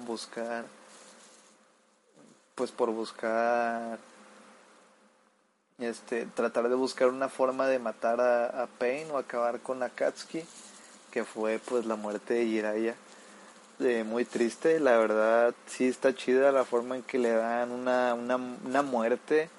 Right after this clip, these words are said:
a un grande, o sea, un personaje grande con poder, con sabiduría. Mm,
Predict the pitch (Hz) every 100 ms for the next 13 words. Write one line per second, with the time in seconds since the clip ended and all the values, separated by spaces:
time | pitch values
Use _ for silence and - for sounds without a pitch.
0 | - - - - - - - 123 113 110
1 | 107 113 117 120 107 113 123 120 - 117
2 | 110 107 123 120 131 120 113 131 120 110
3 | 120 131 123 127 113 - 110 113 123 123
4 | - 123 110 120 110 107 107 117 123 131
5 | - - - - - - - - _ _
6 | _ _ 139